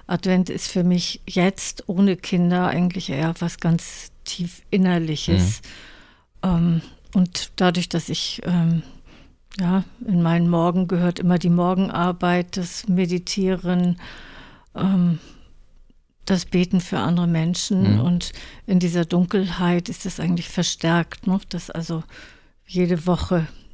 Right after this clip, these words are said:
Speaker 1: mehr, ne, ich den meinen, auch meinen Raum, äh, erweitere. Und adveniere heißt ankommen.
Speaker 2: Mhm.
Speaker 1: Und für mich hat das Weihnachtsfest eben auch noch eine tief innerliche, als Christin eine tief
Speaker 2: Mhm.
Speaker 1: innerliche Bedeutung. Also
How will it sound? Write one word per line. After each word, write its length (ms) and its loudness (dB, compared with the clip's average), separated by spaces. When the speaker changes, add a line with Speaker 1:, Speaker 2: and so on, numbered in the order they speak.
Speaker 1:
mehr, 640 2
ne, 360 0
ich 320 -8
den 200 2
meinen, 360 2
auch 200 -4
meinen 260 2
Raum, 460 0
äh, 60 8
erweitere. 880 2
Und 420 -8
adveniere 760 2
heißt 300 -2
ankommen. 600 0
Speaker 2:
Mhm. 100 0
Speaker 1:
Und 180 -2
für 160 0
mich 220 2
hat 120 -4
das 140 -2
Weihnachtsfest 720 0
eben 240 0
auch 140 0
noch 180 0
eine 240 0
tief 320 -8
innerliche, 640 -2
als 220 -12
Christin 460 -4
eine 240 0
tief 300 -10
Speaker 2:
Mhm. 120 4
Speaker 1:
innerliche 380 0
Bedeutung. 800 -4
Also 280 -8